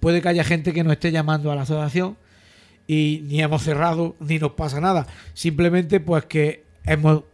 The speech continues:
pedido a Telefónica el traslado de la línea del despacho que estábamos al despacho al que ahora estamos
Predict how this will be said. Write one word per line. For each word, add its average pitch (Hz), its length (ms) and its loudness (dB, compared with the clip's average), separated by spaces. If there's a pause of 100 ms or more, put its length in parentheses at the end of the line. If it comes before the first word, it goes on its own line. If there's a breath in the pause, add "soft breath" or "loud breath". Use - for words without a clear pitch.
(560)
pedido 156 400 2
a 147 80 0
Telefónica 156 760 -2
el 151 160 -2
traslado 147 640 0 (460 soft breath)
de 143 220 -4
la 143 140 0
línea 156 480 -2 (180)
del 139 320 0
despacho 139 440 -2
que 143 80 -4
estábamos 151 480 -2 (420 soft breath)
al 147 160 -2
despacho 139 380 0
al 147 80 2
que 147 60 -4
ahora 156 120 2
estamos 180 400 -2